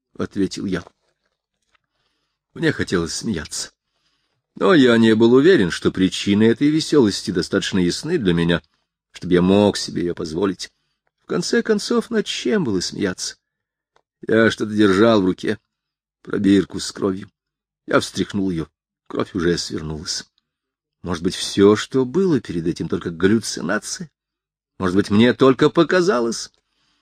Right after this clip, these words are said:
Мне хотелось сообщить коллегам некоторые соображения, связанные с, эм, фантомами. Я одновременно слышал и не слышал Сарториуса. Он как бы ломился в мое сознание.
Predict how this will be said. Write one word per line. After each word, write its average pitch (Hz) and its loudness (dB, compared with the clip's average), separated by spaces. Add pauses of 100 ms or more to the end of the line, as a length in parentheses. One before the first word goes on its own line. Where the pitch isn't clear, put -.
(480)
Мне 185 2
хотелось 190 2
сообщить 160 0
коллегам 160 4
некоторые 165 2
соображения, 160 4
связанные 170 2
с, - -4
эм, 143 2 (520)
фантомами. 127 0 (600)
Я 90 2
одновременно 90 2
слышал 101 -4
и 90 0
не 90 -2
слышал 104 -6
Сарториуса. - -8 (480)
Он 98 -2
как 101 -2
бы 95 4
ломился 98 2
в 90 -12
мое 98 -4
сознание. 98 -2